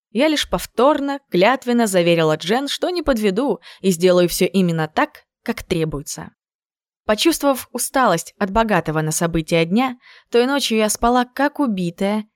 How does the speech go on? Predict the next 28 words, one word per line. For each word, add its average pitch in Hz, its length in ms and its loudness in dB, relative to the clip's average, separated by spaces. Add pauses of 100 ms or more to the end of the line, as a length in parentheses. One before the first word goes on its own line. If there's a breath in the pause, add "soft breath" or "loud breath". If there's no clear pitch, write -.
и 254 100 -2
ни 208 180 4
разу 220 300 0
не 214 140 2
проснулась 208 600 -2
вплоть 170 320 -2
до 170 100 0
того, 170 440 0 (340)
как 254 160 -4
ставший 262 460 0
ненавистным, 240 880 0 (160 soft breath)
как 165 260 -2
и 190 80 -2
его 180 220 2
хозяин 170 460 0
будильник, 247 580 -6 (260)
разбудил 269 540 2
меня 320 220 -2
сумасшедшим 285 680 0
трезвоном 247 580 0
ни 220 60 0
свет 240 320 -2
ни 233 100 2
заря 233 320 2
на 208 100 0
самом 302 460 0
интересном 226 640 -2
месте 214 540 -6